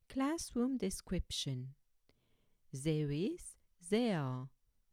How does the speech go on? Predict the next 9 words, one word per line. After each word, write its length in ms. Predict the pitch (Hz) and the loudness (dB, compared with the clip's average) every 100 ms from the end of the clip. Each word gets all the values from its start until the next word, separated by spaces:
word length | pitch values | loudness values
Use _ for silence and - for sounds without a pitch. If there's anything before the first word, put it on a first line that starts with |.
| _ | _
Il 240 | 294 330 | 2 4
y 220 | 277 214 151 | 4 4 2
a, 240 | 139 151 _ _ _ _ _ _ _ _ - | -2 -4 _ _ _ _ _ _ _ _ 0
il 240 | 294 302 | 2 4
y 240 | 247 185 147 | 2 2 0
a. 220 | 143 151 - _ _ _ _ - | -2 -6 -14 _ _ _ _ 0
Whiteboard, 880 | 185 269 330 - - 147 131 131 - - _ _ _ | 4 4 2 -2 0 2 2 -4 -10 -20 _ _ _
le 180 | 151 147 | 2 2
tableau, 720 | - 233 262 185 143 127 | 0 -2 2 2 2 0